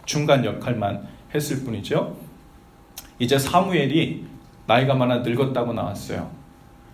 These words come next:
아, 성경학자들에 의하면요, 그때 사무엘의 나이가 나이 육십이 넘지 않았을 것이다 그래요.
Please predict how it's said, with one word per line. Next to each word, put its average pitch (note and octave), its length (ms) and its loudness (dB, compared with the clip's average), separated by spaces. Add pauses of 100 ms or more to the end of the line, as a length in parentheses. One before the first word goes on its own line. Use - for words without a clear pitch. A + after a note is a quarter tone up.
(120)
아, A#2+ 80 -4
성경학자들에 E3 720 4
의하면요, C#3+ 600 2
그때 D#3+ 300 2
사무엘의 F3+ 480 2
나이가 A#2 560 2
나이 B2 320 2
육십이 D#3 440 0
넘지 A#2+ 340 0
않았을 B2+ 340 -2
것이다 A#2 440 -4
그래요. G2 360 -6